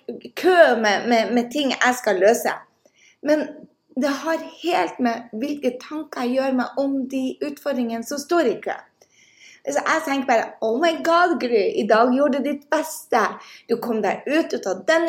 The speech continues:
utfordringen, du løste den med stil, og Gry malla, der gjorde du en feil som du lærte ut av. For jeg, jeg gleder meg til å ta fatt på morgendagen." Da har jeg fremdeles en, en energi på syv åtte.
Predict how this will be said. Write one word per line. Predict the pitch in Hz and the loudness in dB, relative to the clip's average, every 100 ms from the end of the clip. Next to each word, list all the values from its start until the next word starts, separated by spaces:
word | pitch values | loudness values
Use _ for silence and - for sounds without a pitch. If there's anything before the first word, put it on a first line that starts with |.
| 302 | 0
utfordringen, | 302 320 320 302 294 214 | 2 4 4 4 2 4
du | 202 | 4
løste | 220 240 233 202 - | 6 6 4 -2 2
den | 294 294 302 | 6 6 6
med | 254 190 - | 2 0 -4
stil, | - - - 349 370 370 - | -12 -4 2 6 6 4 4
og | - 233 | 2 2
Gry | 226 294 302 254 | 2 8 10 10
malla, | 247 247 233 208 | 8 10 8 10
der | 190 254 247 | 10 10 10
gjorde | 233 | 8
du | 208 | 6
en | 220 - | 4 4
feil | 247 294 269 | 4 4 0
som | 240 | 2
du | 214 | 4
lærte | 202 190 - 277 208 311 | 4 2 0 0 0 0
ut | - 359 | 0 2
av. | 330 269 - - - - | 2 2 -2 -14 -18 6
For | 247 214 | 8 10
jeg, | 208 220 | 8 8
jeg | 240 | 8
gleder | 254 254 269 | 8 6 8
meg | 247 240 | 6 4
til | |
å | 214 | 0
ta | 208 - | -4 0
fatt | 254 - | -2 -2
på | - 202 | -6 -2
morgendagen." | 180 180 220 285 320 302 339 359 359 - _ _ _ _ | -2 2 4 4 4 2 2 2 0 -10 _ _ _ _
Da | 226 233 | 2 4
har | 202 247 | 4 4
jeg | 339 294 | 4 2
fremdeles | 202 196 240 214 - | 0 4 6 4 2
en, | - | -6
en | 135 202 196 | -4 -2 -2
energi | 190 - 254 247 | -4 -2 -2 -2
på | |
syv | - 208 196 - | -6 0 0 2
åtte. | 202 - - | -2 -2 0